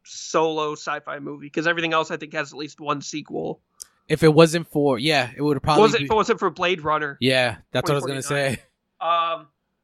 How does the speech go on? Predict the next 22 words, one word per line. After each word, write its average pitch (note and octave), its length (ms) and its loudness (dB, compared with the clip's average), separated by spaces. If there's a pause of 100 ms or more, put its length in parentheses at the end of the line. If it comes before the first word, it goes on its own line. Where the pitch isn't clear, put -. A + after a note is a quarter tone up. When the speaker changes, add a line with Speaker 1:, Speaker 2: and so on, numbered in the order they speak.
(1160)
Speaker 1:
genuine G3+ 560 -4
product F3+ 440 -2
placement. A3+ 440 -6 (760)
Got E3+ 200 -10
Coke, G3+ 380 -2 (200)
Reese's, F#3 420 -14 (140)
Reese's F#3 340 -14
Pieces, D3+ 440 -6
Speaker 2:
Mm-hmm. C#3 140 -4
Speaker 1:
Coors F3+ 220 4
Banquet. F3 460 0 (460)
I A#3 120 -4
think G3+ 260 -4
this F3 180 -4
was F#3 160 -6
before E3+ 420 -2
the D#3 180 -6
era D#3 260 0
really D#3 260 -2
ushered D#3+ 360 -4
in D3 120 -6
of C#3 240 -8